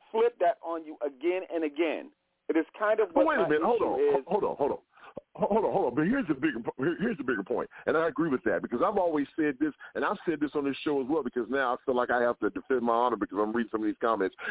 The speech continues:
Speaker 2: I've said this on this show a thousand times that we have to be careful because as soon as a Republican says something nice, all of a sudden we're gonna,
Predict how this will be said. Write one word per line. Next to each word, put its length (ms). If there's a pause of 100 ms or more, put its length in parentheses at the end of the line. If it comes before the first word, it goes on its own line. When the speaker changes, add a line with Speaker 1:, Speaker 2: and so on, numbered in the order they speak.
(140)
Speaker 2:
I've 240
said 140
this 140
on 100
this 120
show 200
a 20
thousand 400
times 380 (260)
that 220 (140)
we 180
have 200
to 80
be 180
careful 360
because 340
as 140
soon 180
as 80
a 40
Republican 640
says 240
something 340
nice, 260 (280)
all 160
of 80
a 60 (100)
sudden 220
we're 100
gonna, 180